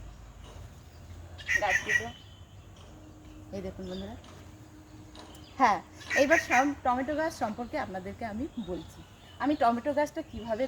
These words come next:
করলাম। এই যে মাটিটা দেখতে পাচ্ছেন, এই যে মাটিটা, আমি প্রত্যেকটা ট্রেতে যে মাটিগুলো নিয়েছি, সবটাই গোবর সার এবং মাটি, সেভেন্টি পার্সেন্ট মাটি এবং থার্টি পার্সেন্ট গোবর সার বন্ধুরা। আর সঙ্গে আমি নিয়েছি একটু নিম খোল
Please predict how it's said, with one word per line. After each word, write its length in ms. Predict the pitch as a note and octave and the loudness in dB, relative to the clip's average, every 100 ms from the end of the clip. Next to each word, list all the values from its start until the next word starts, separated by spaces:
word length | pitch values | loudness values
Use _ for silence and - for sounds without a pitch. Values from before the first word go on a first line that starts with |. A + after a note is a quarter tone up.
| A3 | -2
করলাম। 260 | F#3+ D#3+ D3+ - - - - - C#4+ | -4 -6 -8 -14 -14 -14 -14 -6 -2
এই 60 | C4 | 0
যে 60 | |
মাটিটা 440 | D#4+ B3+ A#3 C#4 D#4 C4+ | 4 6 4 4 4 4
দেখতে 180 | C#4+ D4 | 2 4
পাচ্ছেন, 340 | D4 - - - - - | 2 4 0 0 -6 -6
এই 80 | A#3 | -2
যে 100 | A#3+ | -2
মাটিটা, 340 | A3 - - C4 - - - | -4 -6 -8 -6 -8 -8 -6
আমি 160 | - C4 | 0 2
প্রত্যেকটা 520 | C#4 C4+ - D4 - D4 B3+ | 0 -2 -2 -2 4 4 4
ট্রেতে 300 | A#3 A#3+ C4 | -4 -2 2
যে 60 | C#4 | 4
মাটিগুলো 480 | A#3+ - B3 B3+ C#4 | 4 2 0 6 6
নিয়েছি, 380 | C4 B3+ C4 D4 - - - - | 8 6 4 4 2 2 -4 2
সবটাই 400 | C#4+ D4 D#4+ F4 B3+ | 2 4 2 2 0
গোবর 220 | G3 F#3 - | -2 -4 -4
সার 140 | C#4+ | -4
এবং 180 | D4 G3+ G3 | -2 -4 -4
মাটি, 260 | D3 - - - - - - | -6 -8 -16 -18 -18 -18 0
সেভেন্টি 320 | - C4+ D#4 D#4 | 4 8 8 8
পার্সেন্ট 380 | D4 D4 D4+ D4 D4+ - - | 4 2 2 2 0 -10 -10
মাটি 340 | D4 D#4 - D4+ C#4+ | -2 0 0 0 0
এবং 100 | E4 E4+ | -2 -2
থার্টি 240 | F3+ B3 | -4 -4
পার্সেন্ট 320 | A#3 A#3+ D4 C4 | -6 -2 0 0
গোবর 260 | F3 E3+ E3+ | 0 -2 -6
সার 140 | E3+ C#3+ | -8 -6
বন্ধুরা। 320 | G3+ A#3 C4+ E4+ - - - | -2 2 4 2 -2 -14 2
আর 120 | B3+ - | 2 4
সঙ্গে 240 | C4 C4+ D#4+ D4+ | 6 6 6 4
আমি 120 | C4+ | 4
নিয়েছি 320 | A#3+ A3 - B3+ | 2 0 -2 -4
একটু 200 | - A#3 G3+ | -2 -4 -2
নিম 140 | F#3+ G3+ | -4 -2
খোল 160 | A#3+ | -2